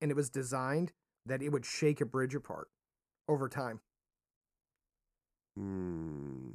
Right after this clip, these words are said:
Speaker 1: I think the Mythbusters did
Speaker 2: Oh,
Speaker 1: an episode of
Speaker 2: you
Speaker 1: it.
Speaker 2: mean, oh, oh, oh. I thought you were talking about, like, the seismograph where they're just trying to
Speaker 1: No,
Speaker 2: guess
Speaker 1: no,
Speaker 2: when an
Speaker 1: no, no,
Speaker 2: earthquake's
Speaker 1: no,
Speaker 2: coming.
Speaker 1: no, no, no, no.
Speaker 2: You're talking about creating an earthquake.
Speaker 1: Yeah, he had a machine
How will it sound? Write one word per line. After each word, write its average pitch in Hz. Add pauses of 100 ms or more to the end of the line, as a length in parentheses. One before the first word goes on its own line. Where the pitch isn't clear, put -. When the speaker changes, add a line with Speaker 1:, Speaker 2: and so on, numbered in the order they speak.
Speaker 1:
I 135
think 220
the 196
Mythbusters 165
did 151
Speaker 2:
Oh, 170
Speaker 1:
an 156
episode 180
of 135
Speaker 2:
you 175
Speaker 1:
it. 208
Speaker 2:
mean, 175 (100)
oh, 143 (400)
oh, 107
oh. 95
I 160
thought 160
you 139
were 135
talking 127
about, 120
like, 113
the -
seismograph 110
where 104
they're 117
just 107
trying 113
to 107
Speaker 1:
No, 160
Speaker 2:
guess 190
Speaker 1:
no, 190
Speaker 2:
when 165
an 165
Speaker 1:
no, 160
no, 156
Speaker 2:
earthquake's 147
Speaker 1:
no, 147
Speaker 2:
coming. 139
Speaker 1:
no, 135
no, 139
no, 143
no. 107
Speaker 2:
You're 226
talking 185
about 135
creating 170
an 104
earthquake. 90
Speaker 1:
Yeah, 123
he 254
had 226
a 214
machine 139